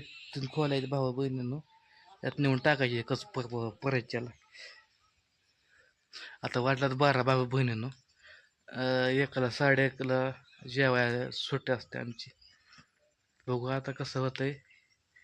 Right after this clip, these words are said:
अजून का आता तेवढं टाकीचं झालं ना भाऊ बहिणींनो काम, लगेच कुठला आतला तुकडा कुठला घ्यायचा आहे काय माहिती.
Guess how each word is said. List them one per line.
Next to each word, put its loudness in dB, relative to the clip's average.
अजून -4
का -2
आता -2
तेवढं 0
टाकीचं 2
झालं 2
ना 2
भाऊ 2
बहिणींनो 0
काम, -4
लगेच -4
कुठला 0
आतला -4
तुकडा -4
कुठला -4
घ्यायचा -2
आहे -6
काय 0
माहिती. -6